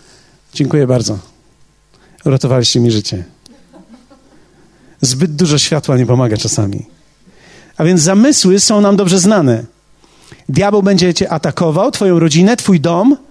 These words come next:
i wszystko, co należy do ciebie. To jest jego strategia, aby atakować ciebie,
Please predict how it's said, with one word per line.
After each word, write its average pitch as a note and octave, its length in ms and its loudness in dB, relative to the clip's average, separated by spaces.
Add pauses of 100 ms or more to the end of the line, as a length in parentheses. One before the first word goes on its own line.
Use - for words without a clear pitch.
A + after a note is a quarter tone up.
(360)
i F#3+ 140 2
wszystko, A#3 760 0
co G#3+ 240 0
należy G3 480 2
do G3 100 0
ciebie. D3+ 440 -2 (920)
To G3+ 100 0
jest F#3+ 280 -2
jego F#3 400 2
strategia, E3 640 -2 (240)
aby F3+ 180 -2
atakować E3 500 -2
ciebie, G3 440 0